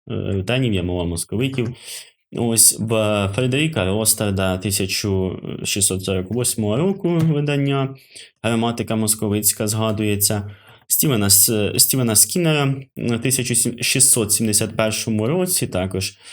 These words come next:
противага йде ру-, рутенській,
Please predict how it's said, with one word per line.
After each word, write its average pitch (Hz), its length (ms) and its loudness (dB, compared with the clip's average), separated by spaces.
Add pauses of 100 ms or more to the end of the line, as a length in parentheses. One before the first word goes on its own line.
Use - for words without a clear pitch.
(200)
противага 101 600 0
йде 92 340 -2
ру-, 101 420 0 (100)
рутенській, 104 840 -2